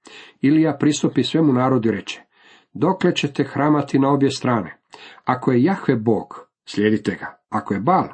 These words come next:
slijedite njega.” A narod mu nije ništa odgovorio. Čitav se izraelski narod okupio na Karmelu. Biće to pravo natjecanje. Ilija je jako dobro znao što se skriva u srcima ovih ljudi. Oni su se samo pretvarali da štuju živog i istinitog,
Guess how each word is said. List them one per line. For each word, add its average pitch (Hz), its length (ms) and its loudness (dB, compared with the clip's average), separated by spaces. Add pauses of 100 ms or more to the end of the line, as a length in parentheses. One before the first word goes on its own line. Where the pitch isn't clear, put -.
slijedite 98 420 -2
njega.” 156 340 0 (500)
A - 120 -8
narod 127 480 2
mu 110 100 2
nije 107 240 0
ništa 107 320 -2
odgovorio. 90 500 -10 (640)
Čitav 208 320 0
se 139 180 2
izraelski 160 440 2
narod 147 320 0
okupio 135 440 0
na 123 100 2
Karmelu. 107 480 -2 (520)
Biće 131 280 -2
to 123 140 0
pravo 131 300 0
natjecanje. 131 540 -2 (180)
Ilija 123 280 2
je 120 240 2
jako 143 480 0
dobro 107 280 -2
znao 127 400 0 (220)
što 131 160 -4
se 120 100 -4
skriva 135 360 0
u 117 80 0
srcima 127 420 -2
ovih 120 220 0
ljudi. 131 320 0 (340)
Oni 123 200 0
su 123 140 -2
se 117 120 -4
samo 139 400 0
pretvarali 123 520 0
da 110 100 -4
štuju 127 300 -2
živog 120 400 0
i 113 40 2
istinitog, 135 560 0